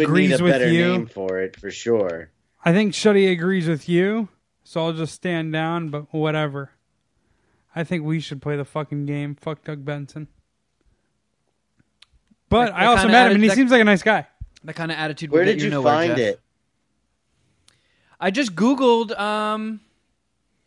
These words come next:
Speaker 3: I think Bull Durham nudity. Yeah, I just Googled Bull Durham nudity, and it took me to this page on I M D B.
Speaker 1: And then even, actually, I'm still disappointed. You've never seen J F K, right?
Speaker 3: No, but
Speaker 1: You're getting closer.
Speaker 3: this could be a topic for the main show.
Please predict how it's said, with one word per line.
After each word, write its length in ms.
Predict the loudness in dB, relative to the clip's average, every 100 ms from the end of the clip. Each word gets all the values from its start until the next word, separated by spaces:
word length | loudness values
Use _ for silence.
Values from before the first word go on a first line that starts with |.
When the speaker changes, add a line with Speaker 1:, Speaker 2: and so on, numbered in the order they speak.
| _ _ _ _ _ _
Speaker 3:
I 60 | -6
think 260 | -6 -6
Bull 180 | -2 0
Durham 420 | 2 0 0 -2
nudity. 460 | -2 -2 -4 -8 -14 _ _ _ _ _
Yeah, 180 | -4 -2
I 80 |
just 160 | -4 -6
Googled 360 | -4 -4 -4 -4
Bull 180 | -6
Durham 340 | -4 -4 -6 -6
nudity, 460 | -8 -8 -10 -14 _ _ _ _ _
and 140 | -16 -16
it 60 |
took 180 | -14 -12
me 120 | -12
to 60 | -10
this 140 | -12
page 300 | -8 -8 -6
on 120 | -8 -10
I 100 | -10
M 100 | -10
D 140 | -12
B. 280 | -10 -10 -12 _ _ _ _ _
Speaker 1:
And 80 | -8
then 120 | -6
even, 380 | -2 0 0 -4 -2
actually, 580 | 0 2 -2 -4 -4 -2
I'm 100 | -2
still 180 | -2 -2
disappointed. 420 | 0 -2 -2 2
You've 120 | 4
never 220 | 4 4 4
seen 240 | 2 2
J 100 | 4 2
F 200 | 2 0
K, 200 | -2 0
right? 360 | 0 -4 -6 _ _ -20 _ _ _
Speaker 3:
No, 220 | 0 0
but 400 | 0 4 4 4 -6 _ _ _
Speaker 1:
You're 100 | -8 -4
getting 220 | -4 0
closer. 440 | 2 2 0 -12 _ _
Speaker 3:
this 160 | -12
could 160 | -8 -10
be 140 | -6
a 40 | -8
topic 360 | -4 -6 -6
for 120 | -12 -12
the 80 |
main 220 | -10 -10 -10
show. 300 | -10 -10